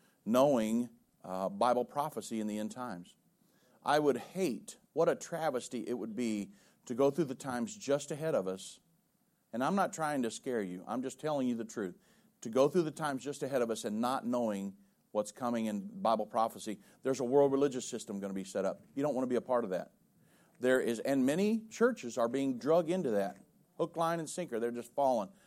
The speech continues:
Tell us what, you know, we're gonna follow after this. Major denominations in America are being pulled into that.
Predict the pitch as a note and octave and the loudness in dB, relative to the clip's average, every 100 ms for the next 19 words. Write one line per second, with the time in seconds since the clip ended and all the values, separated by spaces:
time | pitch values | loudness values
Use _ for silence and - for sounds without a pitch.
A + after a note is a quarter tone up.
0 | _ _ - D3 C#3+ C#3+ D3+ D3 - C3+ | _ _ 2 4 4 2 2 0 -4 -2
1 | A#2+ B2+ D3 D3 - C#3+ C#3+ C#3 C#3+ C#3 | 0 2 0 0 2 4 6 6 4 2
2 | A2 G2 - - _ _ _ - G#2+ D#3 | -2 -2 -4 -16 _ _ _ -8 0 4
3 | G#3+ D3 A2+ F2+ - _ G#2 G2+ G2 F#2+ | 4 4 0 -2 -8 _ -4 -2 -2 -2
4 | F#2 - F2+ F#2 - B2 B2 C#3+ B2 - | -4 -8 -12 -12 -6 -4 -2 0 -2 -4
5 | E2 - F#2+ G2+ F#2+ G#2 G2+ F#2+ F2+ F2+ | -12 -10 -6 -4 -4 -4 -4 -4 -4 -4
6 | D2 | -6